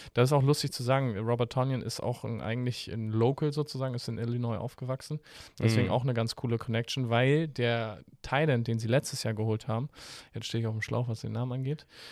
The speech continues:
Speaker 2: Oh.
Speaker 1: Oh, aber den haben sie geholt und der ist auch ein Local. Das heißt, eigentlich eine ganz coole Kombo, weißt du, dann können die eine, äh, t-, eine Doppel-Tight spielen. Und, äh, beides sehr, sehr kräftige, als auch gute Passempfänger.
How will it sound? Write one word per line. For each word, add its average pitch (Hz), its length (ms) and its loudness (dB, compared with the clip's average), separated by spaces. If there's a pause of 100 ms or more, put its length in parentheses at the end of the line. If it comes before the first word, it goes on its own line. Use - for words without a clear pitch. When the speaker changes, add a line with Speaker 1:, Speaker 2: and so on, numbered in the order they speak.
(760)
Speaker 2:
Oh. 98 280 -4
Speaker 1:
Oh, 98 480 -2 (160)
aber 127 180 6
den 139 180 6
haben 156 140 8
sie 151 80 4
geholt 147 300 8
und 131 100 0
der 139 120 4
ist 131 140 0
auch 156 200 6
ein 151 100 4
Local. 135 340 6
Das 110 160 2
heißt, 131 220 4
eigentlich 139 240 6
eine 135 100 6
ganz 131 200 4
coole 131 320 4
Kombo, 131 360 4
weißt 113 280 4
du, - 20 2
dann 127 140 4
können 127 160 4
die 127 60 6
eine, 123 400 2
äh, 120 100 0
t-, - 100 -10 (100)
eine 113 460 -2
Doppel-Tight 131 580 0
spielen. 160 380 0 (880)
Und, 110 320 -4
äh, 113 200 -2
beides 117 360 2
sehr, 123 140 0
sehr 113 120 0
kräftige, 123 480 -2
als 107 180 -4
auch 113 180 -4
gute 127 180 -4
Passempfänger. 127 800 -4